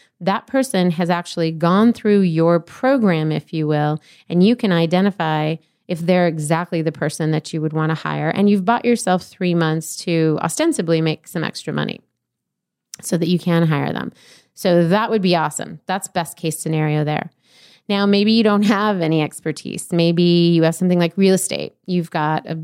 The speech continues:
garage that's, that you've converted into a workspace.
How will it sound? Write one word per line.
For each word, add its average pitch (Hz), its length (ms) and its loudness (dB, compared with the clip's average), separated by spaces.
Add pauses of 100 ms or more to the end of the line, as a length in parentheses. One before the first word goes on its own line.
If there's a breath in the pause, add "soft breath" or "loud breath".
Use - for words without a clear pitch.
(160)
garage 170 760 0
that's, - 520 -6
that 160 120 -6
you've 175 140 -2
converted 165 460 0
into 165 280 -6
a 151 80 0
workspace. 160 720 -2